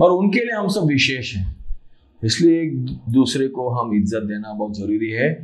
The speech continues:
और एक दूसरे के साथ एकता में रहना बहुत जरूरी है। कभी-कभी सबके साथ मिलकर काम करने के लिए नहीं होता है, मैं समझता हूँ, पर सबके साथ शांति से रहना बहुत जरूरी है, उसके लिए हम कोशिश करना पड़ेगा।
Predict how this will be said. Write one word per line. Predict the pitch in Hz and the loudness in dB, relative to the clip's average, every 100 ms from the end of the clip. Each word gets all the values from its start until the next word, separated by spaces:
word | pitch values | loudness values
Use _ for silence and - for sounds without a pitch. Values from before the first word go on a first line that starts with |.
| - - - | -14 -14 -2
और | 107 | 0
एक | 117 | 2
दूसरे | 117 117 120 | -2 -6 -8
के | 117 | -2
साथ | 127 - - | 0 0 -2
एकता | 117 110 - 156 175 | -4 -4 -2 0 0
में | 185 | 0
रहना | 143 107 98 101 | -2 -2 -4 -6
बहुत | 101 98 | -6 -8
जरूरी | 92 92 95 90 | -6 -6 -6 -8
है। | - - _ _ _ _ - - - | -10 -14 _ _ _ _ -20 -20 2
कभी-कभी | 170 196 208 139 | 4 6 4 4
सबके | - 180 - 202 | 2 0 -2 -2
साथ | 185 175 180 156 | -2 -2 -4 -4
मिलकर | 143 151 160 160 | -4 -2 -4 -4
काम | 156 160 160 | -4 -4 -4
करने | 139 131 127 | -4 -4 -2
के | |
लिए | 135 127 | 0 0
नहीं | 120 | -4
होता | 123 90 95 80 | -2 -4 -4 -8
है, | - - - - _ _ - | -10 -18 -16 -18 _ _ 0
मैं | |
समझता | 117 110 95 95 92 | 2 2 0 -2 -6
हूँ, | 69 - _ - - - | -10 -10 _ -20 -16 -2
पर | 123 | 0
सबके | 123 123 135 | 2 0 -2
साथ | 127 123 - - | -2 -4 -4 -4
शांति | - - 92 92 95 139 185 | -2 2 4 2 2 2 2
से | 180 196 | 0 0
रहना | 156 113 104 92 - - - _ _ _ _ _ _ _ _ - - | 0 0 0 -2 -6 -14 -18 _ _ _ _ _ _ _ _ -6 2
बहुत | 127 95 | 4 4
जरूरी | 90 90 85 | 0 -4 -8
है, | 87 - - - _ | -12 -16 -18 -20 _
उसके | 113 - 127 | -4 -2 -2
लिए | 117 | -2
हम | 113 | -4
कोशिश | 104 90 92 - | -4 -4 -4 -8
करना | 95 92 | -10 -10
पड़ेगा। | - _ - _ | -12 _ -20 _